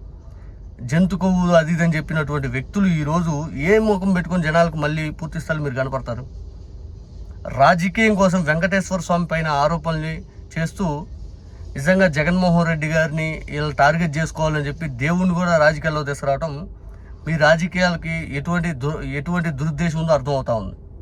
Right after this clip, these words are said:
ఎటువంటి దురుద్దేశం ఉందో అర్థమవుతా ఉంది. పామాయిల్ రసాయనాలు మాత్రమే, డాల్డా రసాయనాలు మాత్రమే అని చెప్పి కేవలం దాని మీద ఇప్పుడు సిట్ అనేది విచారించి ఫైనల్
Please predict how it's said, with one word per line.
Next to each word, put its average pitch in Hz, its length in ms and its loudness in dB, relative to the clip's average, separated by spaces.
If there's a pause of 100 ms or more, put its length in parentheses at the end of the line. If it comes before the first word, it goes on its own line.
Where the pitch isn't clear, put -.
(800)
ఎటువంటి 180 280 2
దురుద్దేశం 156 540 -2
ఉందో 156 160 0
అర్థమవుతా 143 400 2
ఉంది. 107 140 -6
పామాయిల్ 185 680 6
రసాయనాలు 160 720 2
మాత్రమే, 147 540 -4
డాల్డా 160 480 4
రసాయనాలు 151 540 0
మాత్రమే 139 640 -4 (1000)
అని 180 120 6
చెప్పి 170 380 0 (120)
కేవలం 185 480 2
దాని 170 220 6
మీద 170 180 2
ఇప్పుడు 147 480 -4
సిట్ - 260 -6
అనేది 160 220 -2
విచారించి 151 420 -6
ఫైనల్ 156 300 0